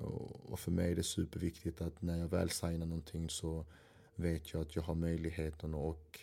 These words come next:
de har drivet för att kunna ta deras karriär till nästa steg. Men då krävs det extremt mycket jobb från båda hållen.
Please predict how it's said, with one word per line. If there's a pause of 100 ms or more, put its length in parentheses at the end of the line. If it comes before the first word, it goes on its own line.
de
har
drivet
för
att
kunna (200)
ta
deras
karriär
till
nästa
steg.
Men
då
krävs
det
extremt (280)
mycket
jobb
från
båda
hållen.